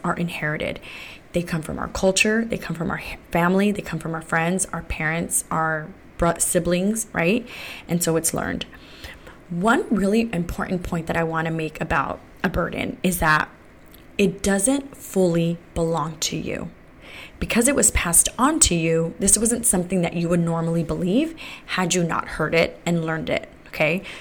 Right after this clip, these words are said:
So it's not inherent to your truest, highest self. You guys hear me talk about your highest self a lot, right? This is that undamaged part of you, that perfect part of you that,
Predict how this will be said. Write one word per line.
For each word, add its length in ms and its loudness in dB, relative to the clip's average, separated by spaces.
So 160 2
it's 180 2
not 260 2
inherent 640 2
to 140 2
your 580 0
truest, 640 4
highest 720 0
self. 560 -2
You 60 -4
guys 160 4
hear 140 2
me 80 4
talk 220 0
about 200 0
your 80 -4
highest 380 2
self 240 -4
a 40 -4
lot, 220 -2
right? 220 0
This 160 2
is 60 -4
that 200 -2
undamaged 560 2
part 200 0
of 100 -6
you, 340 0
that 220 -4
perfect 360 0
part 200 -2
of 80 -2
you 160 0
that, 260 -2